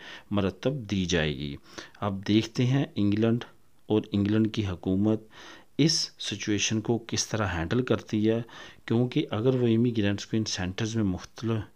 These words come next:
जगहों पे शिफ्ट करती है तो इस पे ना सिर्फ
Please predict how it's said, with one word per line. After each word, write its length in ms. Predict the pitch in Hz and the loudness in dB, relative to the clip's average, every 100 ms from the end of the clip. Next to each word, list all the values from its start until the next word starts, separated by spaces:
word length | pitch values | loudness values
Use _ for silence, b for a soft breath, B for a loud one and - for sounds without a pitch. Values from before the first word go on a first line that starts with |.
| - - - | -20 -16 -8
जगहों 380 | 104 104 113 | -4 2 2
पे 280 | 104 104 104 - B B B | 4 2 2 -2 B B B
शिफ्ट 340 | - - - - | -4 -2 -2 0
करती 440 | 120 107 - 104 | -2 0 0 2
है 200 | 101 113 - B B - | 2 0 -6 B B -12
तो 80 | - | -6
इस 120 | 135 - | -6 -2
पे 160 | - 120 | 0 2
ना 260 | 101 107 113 | 2 2 0
सिर्फ 420 | - 123 - | -2 -2 -4